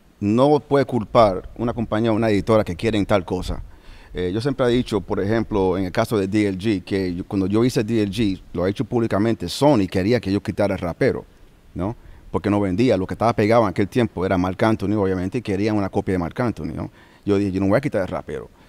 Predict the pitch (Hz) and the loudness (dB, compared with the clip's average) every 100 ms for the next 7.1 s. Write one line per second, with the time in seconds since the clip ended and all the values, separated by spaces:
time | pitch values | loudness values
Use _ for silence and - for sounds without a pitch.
0 | - - - - 90 - 107 120 98 107 | -20 -20 -12 -4 -4 -2 -2 0 0 0
1 | 104 127 95 110 101 98 110 107 - 101 | 0 0 0 0 0 0 0 -2 -2 0
2 | 123 101 104 101 92 113 107 110 113 120 | 0 -2 -4 -4 -2 -2 0 -2 0 0
3 | - 113 127 104 95 92 92 92 98 95 | 0 0 0 -2 -2 -2 -2 -2 -4 -4
4 | 95 85 85 156 113 - - 101 92 95 | -4 -4 0 2 2 -2 -8 -6 -4 -2
5 | 113 92 107 101 - 151 104 165 90 120 | 0 0 0 2 4 2 2 -4 -2 0
6 | - 110 139 160 - - - 95 - 107 | 2 2 0 -8 -12 -8 -4 -2 2 2